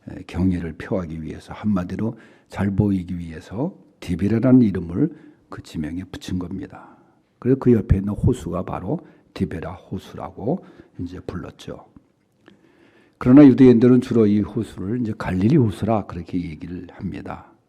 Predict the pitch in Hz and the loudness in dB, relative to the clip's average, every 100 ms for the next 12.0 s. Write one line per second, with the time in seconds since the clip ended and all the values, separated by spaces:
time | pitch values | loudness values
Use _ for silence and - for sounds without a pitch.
0 | _ _ _ _ _ _ _ _ _ _ | _ _ _ _ _ _ _ _ _ _
1 | _ 104 95 92 87 - 90 87 82 80 | _ -4 -2 -2 -4 -10 -10 -8 -8 -12
2 | - - _ _ _ - 139 135 131 - | -16 -20 _ _ _ 2 4 4 2 0
3 | 110 117 110 113 110 - 104 - 98 85 | 4 2 0 -4 -8 -6 -6 -2 -4 -4
4 | - 113 131 170 - 120 107 127 123 151 | -10 -2 -2 -2 -2 -2 -2 -4 -4 -2
5 | 143 95 90 90 165 277 - - - 80 | -2 -2 -4 0 0 0 -14 -12 -10 -10
6 | - - - 117 - - 87 65 - - | -12 -16 -8 -8 -8 -8 -10 -10 -16 -18
7 | _ _ _ _ _ _ _ _ _ _ | _ _ _ _ _ _ _ _ _ _
8 | _ _ - 107 104 107 101 101 101 95 | _ _ 2 6 6 6 4 2 0 0
9 | 98 90 90 90 98 92 92 87 90 87 | -2 -4 -10 -8 -4 -2 -4 -6 -6 -4
10 | 104 214 - - _ _ 95 90 90 90 | 0 0 -2 -20 _ _ -8 -6 -4 -4
11 | 85 82 - - - 123 117 117 127 123 | -4 -8 -12 -8 0 0 2 4 2 2